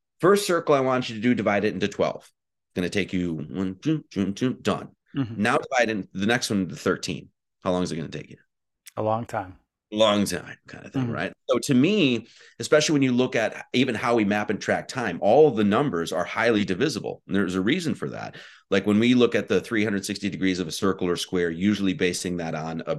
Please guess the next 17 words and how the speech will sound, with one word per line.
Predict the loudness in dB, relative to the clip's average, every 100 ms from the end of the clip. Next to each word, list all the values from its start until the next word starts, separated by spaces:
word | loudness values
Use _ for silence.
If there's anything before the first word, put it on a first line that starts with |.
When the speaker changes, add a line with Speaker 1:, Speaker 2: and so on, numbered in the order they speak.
| -8
Speaker 1:
some, | -6 -4 -4
some | -2 -2
sort | -2 -4
of | -4
cycle, | -6 -6 -12
obviously, | -12 -14 -14
right? | -12 -12 -12
Speaker 2:
Mm-hmm. | -12 -12 -14 _
Speaker 1:
Well, | -10
three | -4 -4
sixty | -2 -4 -2 -4
has | -6
twenty-four | -4 -2 0 0 -2
divisors | -2 -2 -4 -6 -12
in | -14
it, |
and | -16